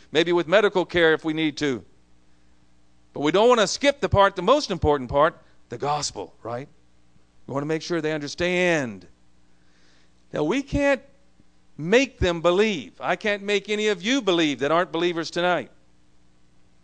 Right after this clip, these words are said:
And God, who could make you believe, he chooses <laughs> not to.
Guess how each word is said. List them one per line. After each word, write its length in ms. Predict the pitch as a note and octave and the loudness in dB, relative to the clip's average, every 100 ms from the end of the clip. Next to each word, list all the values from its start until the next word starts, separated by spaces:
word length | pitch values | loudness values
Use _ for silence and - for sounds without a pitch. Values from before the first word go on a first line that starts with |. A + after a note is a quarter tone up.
| _ _ _ _ _ | _ _ _ _ _
And 220 | - E3 D#3 | -4 -2 2
God, 460 | G#3 C#4+ C4 A3 - | 4 6 4 2 -2
who 160 | - G3 | 0 0
could 340 | - D#4+ F4+ | 4 2 2
make 240 | C#4 F#3+ - | 2 0 0
you 100 | C#3+ | -2
believe, 420 | C3+ C#3+ F#3 B3 - | 0 0 0 -4 -12
he 200 | - C4 | -4 -2
chooses 560 | B3+ C4+ B3+ A3+ G#3+ F#3 | 0 0 0 0 -4 2
<laughs> 0 | |
not 240 | D#4 D4+ - | 4 2 0
to. 360 | G3+ B2+ F2 | 0 0 -4